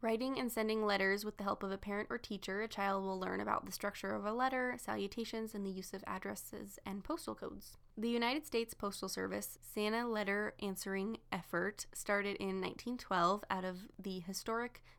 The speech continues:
James Farley Post Office in New York. Since nineteen forty has been called Operation Santa to ensure that letters to Santa are adopted by charitable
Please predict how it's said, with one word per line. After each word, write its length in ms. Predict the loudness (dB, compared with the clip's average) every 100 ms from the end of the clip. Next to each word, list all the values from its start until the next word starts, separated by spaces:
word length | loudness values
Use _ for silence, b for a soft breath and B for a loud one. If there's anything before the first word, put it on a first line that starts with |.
| -2
James 320 | 0 0 -2
Farley 360 | 0 2 2 0
Post 280 | -2 -2 2
Office 360 | 2 2 -2
in 100 | -2
New 80 | -2 0
York. 420 | 2 2 0 -4
Since 240 | -2 0 2
nineteen 380 | 0 0 -2
forty 340 | 2 2 2 0
has 140 | -2
been 180 | -2 -2
called 260 | 2 0 6
Operation 560 | 4 6 2 2 0 0
Santa 560 | -2 -4 -6 -8 -8 -10 b b
to 100 | 0
ensure 260 | 0 2 2
that 300 | 2 0 -2
letters 420 | 0 2 2 0 -4
to 120 | -8
Santa 440 | -4 -2 -2 0 2
are 140 | 4 4
adopted 420 | 4 0 0 -2
by 100 | -2
charitable 400 | -2 -2 -2 -2